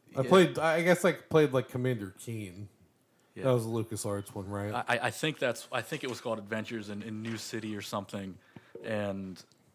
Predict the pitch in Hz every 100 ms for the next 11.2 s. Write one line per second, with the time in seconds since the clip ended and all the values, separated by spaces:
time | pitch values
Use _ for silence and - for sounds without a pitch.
0 | _ _ 117 107 117 110 107 104 98 95
1 | - 117 101 95 95 95 87 85 - _
2 | _ _ _ _ 185 185 123 110 95 110
3 | 113 95 95 101 98 95 92 92 95 92
4 | 90 87 - 98 95 92 95 92 - 92
5 | - 95 92 - 92 95 92 92 90 95
6 | 98 98 _ _ _ - 147 127 127 120
7 | 113 110 104 98 104 101 - 98 107 95
8 | 101 95 95 _ _ _ _ _ _ _
9 | _ _ _ 120 - 135 123 110 101 107
10 | 117 117 - 127 131 127 120 123 131 135
11 | - 104